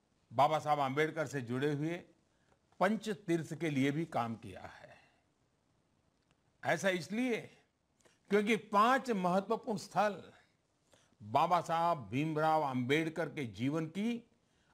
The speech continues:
अलग-अलग समय की बात को हमारे सामने प्रस्तुत होती है। इतना ही नहीं, हमने ये भी तय किया कि आज़ादी के जंग में अठारह सौ सत्तावन से लेकर के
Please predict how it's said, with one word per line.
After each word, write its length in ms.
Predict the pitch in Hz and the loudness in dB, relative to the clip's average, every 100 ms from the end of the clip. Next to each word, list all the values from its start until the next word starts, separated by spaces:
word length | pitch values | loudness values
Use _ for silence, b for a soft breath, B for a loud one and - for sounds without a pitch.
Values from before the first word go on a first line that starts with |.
| _ | _
अलग-अलग 580 | - 170 175 160 160 165 | -2 2 2 2 2 2
समय 340 | - 135 139 | 0 -6 -4
की 160 | 147 196 | -4 -8
बात 380 | 123 113 135 131 | -8 -4 -4 -4
को 80 | 190 | -6
हमारे 320 | 127 123 139 | -4 -4 -4
सामने 300 | - 139 156 | -6 -8 -8
प्रस्तुत 520 | 156 131 - 170 160 | -10 -14 -12 -12 -12
होती 380 | 101 _ 117 - | -18 _ -20 -20
है। 80 | - _ _ _ _ _ _ _ _ _ | -20 _ _ _ _ _ _ _ _ _
इतना 320 | 123 113 151 | -10 0 0
ही 120 | 165 | 0
नहीं, 320 | 190 196 165 - _ _ _ _ _ _ | -4 -8 -12 -18 _ _ _ _ _ _
हमने 220 | 117 117 | -8 -2
ये 140 | 123 139 | 0 0
भी 160 | 165 | -2
तय 240 | 180 180 180 | -4 -2 -4
किया 360 | 175 185 - - _ _ _ _ b b b _ | -8 -14 -14 -20 _ _ _ _ b b b _
कि 120 | 185 | 2
आज़ादी 580 | 185 175 190 185 208 220 | 4 4 4 4 4 2
के 140 | 190 180 | -6 -4
जंग 240 | 175 202 | -2 0
में 60 | 190 | -2
अठारह 340 | 143 165 202 | 0 0 0
सौ 160 | 175 175 | -2 -4
सत्तावन 460 | 165 165 202 208 | -6 -4 -4 -4
से 140 | - 165 | -4 -4
लेकर 320 | 180 185 135 | -4 -6 -12
के 220 | - 104 | -12 -20